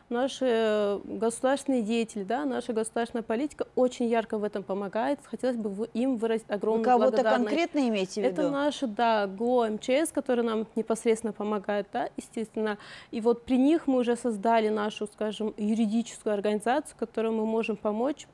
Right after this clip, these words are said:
Speaker 1: Почему именно? Бывают разные ситуации. Например, э, бывает такой момент, что, э,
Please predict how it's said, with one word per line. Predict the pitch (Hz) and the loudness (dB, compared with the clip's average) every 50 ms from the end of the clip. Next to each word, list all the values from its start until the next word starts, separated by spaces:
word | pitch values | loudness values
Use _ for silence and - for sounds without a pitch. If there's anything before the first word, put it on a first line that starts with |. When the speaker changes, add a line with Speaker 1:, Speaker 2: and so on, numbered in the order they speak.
| _ - | _ -12
Speaker 1:
Почему | 254 - - - 254 254 269 | -10 -8 -4 -2 0 2 0
именно? | - - 233 233 226 220 214 202 190 190 190 - - - - _ - | 0 0 -2 -2 0 0 0 -2 -2 -4 -6 -10 -16 -20 -20 _ 0
Бывают | 262 285 330 330 302 | 4 4 4 4 2
разные | 262 262 254 262 240 | -2 0 0 0 -2
ситуации. | - - - 226 226 220 - - - | -2 -4 -4 -4 -4 -4 -4 -6 -6
Например, | 262 262 - - 269 254 247 240 240 254 277 285 - | -6 -6 -4 -2 -2 0 0 0 0 0 0 0 0
э, | 226 220 214 214 214 214 214 214 202 | 0 0 0 2 2 2 0 0 -2
бывает | 190 214 202 240 262 285 277 - | -4 -6 -4 -2 -2 -2 -2 -6
такой | 262 240 - 254 254 | -8 -4 0 0 0
момент, | 247 240 233 233 262 294 311 - | 2 2 0 0 0 0 -2 -2
что, | - - _ _ _ - - 233 220 214 202 190 - - - - - - - - - - _ - - | -6 -14 _ _ _ -2 2 2 4 4 2 0 -2 -10 -20 -20 -20 -20 -20 -20 -20 -20 _ -2 2
э, | 220 214 214 214 208 202 208 208 196 | 2 4 4 4 2 2 2 0 0